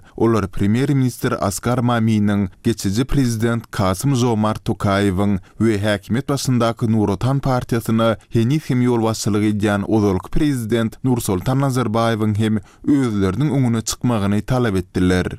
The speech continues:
Gazagystanyň iş we sosial goraglylyk ministri demonstrantlar bilen duşuşyp, olaryň goloýdaky parlament binasynyň öňüne gitmegini sorady. Protestçiler mundan ýüz öwürdiler. Soňky aýlaryň dowamynda Gazagystanda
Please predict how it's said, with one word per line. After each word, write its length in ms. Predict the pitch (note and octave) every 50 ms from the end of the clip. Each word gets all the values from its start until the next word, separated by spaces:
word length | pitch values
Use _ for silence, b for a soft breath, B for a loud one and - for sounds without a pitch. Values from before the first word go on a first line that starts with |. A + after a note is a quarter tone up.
| - - -
Gazagystanyň 640 | G2 G#2 G#2 A2 A2 A2 - - A2 G#2+ A2 A2+ A2 -
iş 200 | - B2+ A#2+ A2
we 180 | - G2 F#2+
sosial 480 | F2+ - G2 F#2 F#2 - C3+ C3+ C#3+ C#3
goraglylyk 680 | B2 C3+ C#3 C#3 C3 A#2 G#2 G2 F#2+ G2 G#2 A#2 -
ministri 540 | B2+ B2 A#2+ A#2+ A#2 - - A#2+ G#2+ A2 G2
demonstrantlar 800 | G#2+ G2 G2 G2 F#2+ - G2 G2 F#2+ F#2 F2+ - B2+ C3 C3+ B2
bilen 220 | B2 A#2+ A#2 A2
duşuşyp, 500 | A#2 A#2 A2+ A2 - - - A#2+ - - - B B
olaryň 500 | B A2 A#2+ A2 G#2+ G#2 G#2 A2 G#2 G2 F#2
goloýdaky 560 | G#2 G#2 G#2+ G#2 G2+ F#2+ G2+ G2 F#2+ - - -
parlament 600 | C3 A2+ F#2 F#2+ G2 G#2 A#2+ C3 C3+ - - B2
binasynyň 460 | B2 B2+ A#2 A2 G2 - B2 A#2 A2+
öňüne 340 | B2+ B2 A#2+ A2 G#2+ G#2 G2+
gitmegini 540 | A#2 - - - B2+ B2 A2 G#2 G2 F#2
sorady. 760 | - - G#2 F#2+ F#2+ F#2 F#2+ F2+ F2 F#2+ F#2+ F2+ F#2 F2+ E2+ - B B B B
Protestçiler 680 | - G2+ G2 - - F#2 F2 - - G2 G2+ A2+ B2+
mundan 500 | C3 C3+ C3+ B2+ A2+ G2+ G#2+ G#2+ G#2+ G#2
ýüz 140 | G#2 F#2+ F#2+
öwürdiler. 680 | G2 F#2+ F#2 F#2+ G2 E2 E2 G2 F#2 F#2 F#2 F#2 - - - - -
Soňky 300 | - G#2 F#2+ F#2 - -
aýlaryň 500 | - C3+ C#3 C#3 C3 C3+ B2+ B2+ B2 B2+
dowamynda 540 | B2+ A#2+ A#2 A#2+ A#2 A#2 A2 A2 A2 A2 A2
Gazagystanda 1040 | - - A2+ G2 G#2 G2+ G2 F#2+ - - G#2 G2 G2 G2 G2+ F#2+ G#2+ G#2 G#2 G2+ -